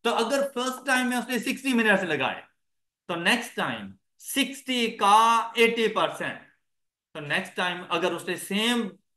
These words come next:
units बनाने हों, तो वो कितने minutes में इसको जाके complete करेगा?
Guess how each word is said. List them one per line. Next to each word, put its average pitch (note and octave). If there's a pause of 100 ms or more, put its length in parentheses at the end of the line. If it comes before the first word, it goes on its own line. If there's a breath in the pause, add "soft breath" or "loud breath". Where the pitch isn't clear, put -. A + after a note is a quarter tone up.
(880)
units G3+
बनाने F3+
हों, B2 (120)
तो G#3+
वो G#3
कितने B3+
minutes A#3+
में A3
इसको G#3
जाके G3+
complete G3
करेगा? F3+